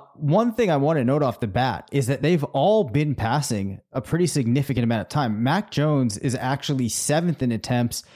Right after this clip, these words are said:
Trevor Lawrence ninth in attempts, and Zach Wilson actually is fourteen, fourteenth in attempts. So these guys have been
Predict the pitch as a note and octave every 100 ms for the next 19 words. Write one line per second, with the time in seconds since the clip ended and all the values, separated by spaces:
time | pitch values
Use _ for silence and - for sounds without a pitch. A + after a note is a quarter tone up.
0 | - - _ _ - E3+ F3+ F#3+ E3+ E3
1 | - B2+ C3 E3 C#3+ B2+ A2 B2+ A#2+ A#2
2 | A2 D#3+ D#3 F#3+ F#3+ B2+ A2+ A2+ B2 A2
3 | - - E3 - - D#3+ C#3+ A2+ - _
4 | _ _ _ - F3+ - - E3 C#3+ -
5 | _ _ - D#3+ C#3+ - C3 F#2 - -
6 | - D3+ D3 F#3+ F3 E3 E3 B2 A#2+ C#3+
7 | D#3 D3+ C3 C3+ D3+ C#3 C3